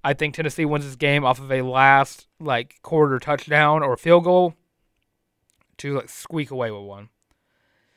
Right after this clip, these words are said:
So that makes it five and six as they then travel to Clemson, South Carolina, take on the Clemson Tigers, where, you know,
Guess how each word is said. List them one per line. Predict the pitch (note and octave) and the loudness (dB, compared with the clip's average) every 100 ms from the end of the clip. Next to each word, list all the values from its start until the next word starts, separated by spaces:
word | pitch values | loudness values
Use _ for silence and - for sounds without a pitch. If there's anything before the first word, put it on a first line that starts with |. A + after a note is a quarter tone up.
| _ _ _ | _ _ _
So | C#3+ | 0
that | |
makes | D3+ D3 | 0 0
it | D#3 - | -2 -8
five | - D#3 D#3+ F3 F#3 E3+ | -2 4 8 8 6 2
and | - D#3+ D3 C#3+ | -4 -2 -2 -4
six | - - F3+ F#3+ - - - _ _ _ _ _ _ _ _ _ | -10 -4 4 4 4 -4 -20 _ _ _ _ _ _ _ _ _
as | D#3 D3+ C#3 | 2 2 2
they | D3 | 0
then | C#3 D#3 A#3+ | 0 0 0
travel | A3+ F#3+ F3+ F3 G#3 - _ _ _ _ _ - | 4 6 8 6 0 -4 _ _ _ _ _ -8
to | F#3 F3+ | -4 -2
Clemson, | - C#4 E4 G3+ | 0 -2 -2 -6
South | D3+ C#3 | -4 -4
Carolina, | - B2+ A#2 A#2+ D3+ _ | -4 -8 -6 -10 -16 _
take | - C3+ | -16 -14
on | B2+ | -14
the | B2 | -14
Clemson | C3 A#2+ A#2+ | -14 -14 -6
Tigers, | C3+ C#3 D#3+ F3 - _ _ _ _ _ _ | -2 -2 -4 -12 -18 _ _ _ _ _ _
where, | - B2+ C#3 F3+ F3 C3 C#3 D3+ _ _ _ _ _ _ - - - _ _ _ _ _ _ - | -20 -4 4 8 10 8 4 -2 _ _ _ _ _ _ -20 -20 -20 _ _ _ _ _ _ -4
you | |
know, | E3+ | -2